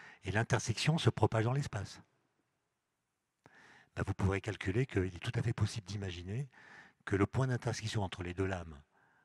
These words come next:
aille plus vite que la lumière, sans que les lames elles-mêmes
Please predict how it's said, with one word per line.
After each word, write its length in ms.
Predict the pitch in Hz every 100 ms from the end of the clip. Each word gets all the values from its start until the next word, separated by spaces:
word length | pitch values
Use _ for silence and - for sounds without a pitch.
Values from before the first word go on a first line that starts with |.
| _ _
aille 200 | 131 135
plus 180 | - 123
vite 180 | 131 -
que 100 | 104
la 120 | 90
lumière, 380 | 92 117 170 196 _ _ _ _ _ _ _ _ _
sans 260 | - - 147
que 120 | 131
les 160 | 113 117
lames 200 | 120 117
elles-mêmes 680 | 147 151 170 196 135 92